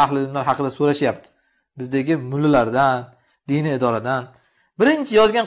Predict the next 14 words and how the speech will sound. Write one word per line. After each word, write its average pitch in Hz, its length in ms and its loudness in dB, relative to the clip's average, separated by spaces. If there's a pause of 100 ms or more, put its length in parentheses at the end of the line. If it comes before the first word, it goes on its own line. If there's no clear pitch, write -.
qatorda 214 380 4
qarasangiz, 226 300 0 (460)
"Biz 214 180 -2 (140)
bu 208 60 -6 (120)
shaxs 202 300 -4 (140)
haqida 202 280 2 (100)
ma'lumotimiz 208 640 4 (120)
yo'q-ku, 285 320 2 (600)
lekin 233 280 2
buni 208 120 -2 (100)
eshitishdan 220 440 -2
qaytaramiz", 117 420 0
deb - 120 -20
qo'yadi. 95 260 -10